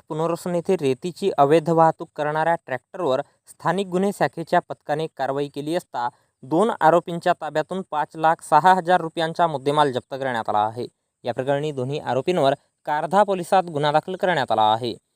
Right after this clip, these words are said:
स्थानिक गुन्हे शाखा भंडाराचे पोलीस उपनिरीक्षक चांदोरे हे पोलीस स्टॉपसह पेट्रोलिंग करीत असताना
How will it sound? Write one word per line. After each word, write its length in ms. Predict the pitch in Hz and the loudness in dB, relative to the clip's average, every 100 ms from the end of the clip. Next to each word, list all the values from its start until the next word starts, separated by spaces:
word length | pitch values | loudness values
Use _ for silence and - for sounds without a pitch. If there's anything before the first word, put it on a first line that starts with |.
| _ _ | _ _
स्थानिक 320 | _ 156 165 | _ -6 -6
गुन्हे 240 | 170 180 185 | -2 -2 0
शाखा 240 | 185 175 185 | -2 0 0
भंडाराचे 560 | 143 139 156 160 180 180 | 0 2 4 4 0 -6
पोलीस 280 | - 147 165 - | -6 -6 -6 -8
उपनिरीक्षक 640 | 151 135 160 160 160 - 180 - | -6 -2 0 -2 -6 -8 -8 -4
चांदोरे 420 | 139 147 170 139 135 _ _ - | -4 -2 -2 -2 -4 _ _ -4
हे 180 | 196 220 - _ | -2 -4 -8 _
पोलीस 220 | 160 165 | -6 -6
स्टॉपसह 540 | - 175 156 - 196 180 - | -6 -6 -6 0 2 2 -2
पेट्रोलिंग 400 | 147 151 165 165 | -6 -4 -4 -4
करीत 280 | 139 139 156 | -4 -4 -6
असताना 460 | - 202 160 135 | -8 -8 -4 -6